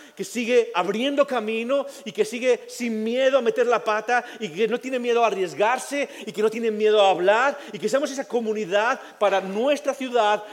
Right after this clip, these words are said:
para este momento en el que nos toca vivir. Pero eso no va a pasar si no aprendemos a ponernos de rodillas todos juntos y ser personas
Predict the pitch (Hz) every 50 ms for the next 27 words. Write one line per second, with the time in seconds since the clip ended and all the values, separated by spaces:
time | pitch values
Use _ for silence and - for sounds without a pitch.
0 | - - - 170 165 214 269 269 277 285 285 294 269 233 233 226 220 220 214 214
1 | 214 196 190 185 170 - - - 226 220 220 240 233 233 220 226 240 208 - -
2 | - - - _ - - 240 233 - - 220 208 214 214 - 285 330 311 311 339
3 | 339 311 277 247 254 262 302 330 330 330 302 302 - 277 247 - - 285 294 285
4 | 262 240 160 147 - - - - - - 202 208 254 294 - 269 285 262 269 269
5 | 262 233 233 214 - 185 208 196 190 196 226 277 302 302 277 233 285 247 254 233
6 | 254 226 202 180 - - - - - - 302 320 339 330 302 214 180 - - -
7 | - - - - - - - 254 311 302 247 190 - 165 160 156 - - - -
8 | 190 185 - - 240 254 - - 262 240 - - 220 208 190 190 180